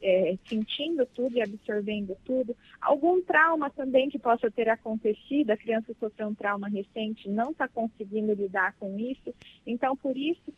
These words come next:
que, às vezes, em casa, os pais acabam não percebendo, até pela rotina corrida, e às vezes o professor ali na sala de aula é o primeiro a perceber, e por isso a importância de se trabalhar isso dentro da escola.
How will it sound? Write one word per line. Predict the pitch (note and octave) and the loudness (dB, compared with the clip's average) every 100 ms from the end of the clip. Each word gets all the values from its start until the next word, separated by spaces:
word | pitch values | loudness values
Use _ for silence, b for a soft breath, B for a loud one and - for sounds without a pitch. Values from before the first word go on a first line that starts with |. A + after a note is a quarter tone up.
| - | -6
que, | C#4 | 0
às | B3 A#3+ | 0 2
vezes, | B3+ D4 C#4 C4 | 2 2 0 -4
em | C4+ | -6
casa, | C4 G#3 G3+ G3 | 0 0 0 -4
os | - | -8
pais | A3+ G#3+ | -4 -2
acabam | G#3+ - G#3 G3 G3+ | -4 0 0 0 -4
não | G3+ | -6
percebendo, | A#3+ B3 - G#3+ F#3 G3+ C#4+ | 0 0 0 -6 -4 -4 -4
até | G#3+ G#3+ | -4 -6
pela | G3+ G3+ G3+ | -4 -4 -4
rotina | F#3+ G#3 - G#3+ G3 G3 _ _ _ _ G3 _ _ | -2 -4 -4 -10 -10 -12 _ _ _ _ -20 _ _
corrida, | G#3+ F3+ A3+ D4 C#4 C#4+ | 4 4 -2 0 4 4
e | D#4 | 6
às | D4+ | 4
vezes | D4 D4+ | 4 2
o | D4+ | 0
professor | D4 C#4+ C#4+ - C#4 | -2 -2 -4 -2 2
ali | C#4 C#4 | 2 0
na | C4+ C4+ | -6 -6
sala | C4+ B3+ | -2 -2
de | A#3 | 2
aula | B3 B3 C4+ | 4 4 4
é | |
o | C#4 | 2
primeiro | - D#4+ D#4+ C4 B3+ C#4+ - | -2 -4 -2 2 2 2 2
a | C4+ | 0
perceber, | - C4 C4+ C#4+ A3 A3+ A3 | 4 2 4 0 4 6 6
e | |
por | A3 C4 | 4 -4
isso | A3 A#3 | -4 -6
a | B3 | -8
importância | A#3+ A#3+ B3 A3+ G#3+ - | -4 -2 -2 -2 -4 -6
de | A3 - | -12 -14
se | |
trabalhar | G#3+ A3+ G3+ G#3+ G#3 G3 | -6 -6 -4 -2 0 0
isso | G#3 G#3 | -2 -8
dentro | G#3 G#3 G#3 A3+ | -8 -8 -6 -6
da | A3 A#3 | -4 -6
escola. | D#4+ _ G3 F3 E3 F3 | -8 _ -8 -6 -6 -8